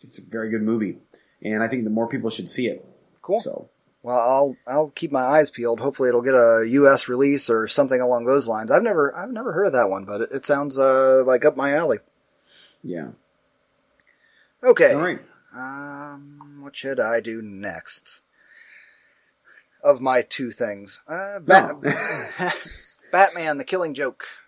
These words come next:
Speaker 2: Uh,
Speaker 1: Okay.
Speaker 2: this came out a few weeks ago, and I had a, a viewing night over at my buddy Dave's house. A bunch of us comic book nerds got together to watch it. He bought it the day it came out.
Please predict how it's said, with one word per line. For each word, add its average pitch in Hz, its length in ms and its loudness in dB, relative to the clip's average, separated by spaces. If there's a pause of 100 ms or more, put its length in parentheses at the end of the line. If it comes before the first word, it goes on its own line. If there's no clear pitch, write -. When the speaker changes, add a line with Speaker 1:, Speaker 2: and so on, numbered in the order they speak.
(960)
Speaker 2:
Uh, 120 340 -6
Speaker 1:
Okay. 139 280 -2
Speaker 2:
this 120 160 -12
came 143 160 -4
out 135 100 0
a 123 40 -2
few 139 160 -4
weeks 147 220 -2
ago, 151 260 10
and 143 80 10
I 117 120 0 (500)
had 131 120 -4
a, 104 140 2 (340)
a 101 140 -8
viewing 135 340 -4
night 139 220 0
over 131 200 4
at 104 80 0
my 113 120 -10
buddy 127 200 -2
Dave's 139 380 -4
house. 139 240 -4
A - 20 -20
bunch 135 180 0
of 117 60 -6
us 127 140 0
comic 131 400 -2
book 123 160 -6
nerds 131 320 -4
got 127 180 2
together 131 360 0
to 120 80 -4
watch 120 260 2
it. 117 60 -14
He 123 80 -8
bought 123 240 4
it 123 180 0
the 120 180 -18
day 123 140 -2
it 113 80 -6
came 120 220 -14
out. 160 240 -2